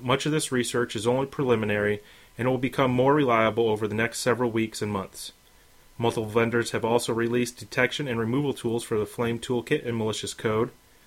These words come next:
The current Cisco I P S signatures will detect this threat activity. The most recent information released was a Microsoft Security Advisory and blog post regarding Microsoft intermediate level certificates used in the Flame malicious code.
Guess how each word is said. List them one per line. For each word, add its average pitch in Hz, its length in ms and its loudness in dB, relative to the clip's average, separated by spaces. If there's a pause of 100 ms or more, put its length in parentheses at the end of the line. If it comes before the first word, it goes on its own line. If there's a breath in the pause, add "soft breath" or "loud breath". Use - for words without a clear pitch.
(280 soft breath)
The - 60 -10
current 123 320 2
Cisco 120 320 -4
I 113 120 4
P 117 180 0
S 107 100 0
signatures 127 520 -4
will 123 100 0
detect 123 400 -4
this 107 160 -4
threat 107 260 -2
activity. 101 520 -2 (800 soft breath)
The 117 80 -4
most 113 200 0
recent 120 280 2
information 117 560 -2
released 127 500 -2
was 113 180 -4
a 117 40 -2
Microsoft 120 480 0
Security 127 400 2
Advisory 113 420 2
and 123 100 -4
blog 117 320 0
post 107 380 -4
regarding 110 320 0
Microsoft 117 680 -2
intermediate 131 560 -2
level 120 280 0
certificates - 720 -4 (400 loud breath)
used 139 340 4
in 110 100 -4
the 107 60 -2
Flame 113 400 -2
malicious 107 380 -4
code. 95 380 -4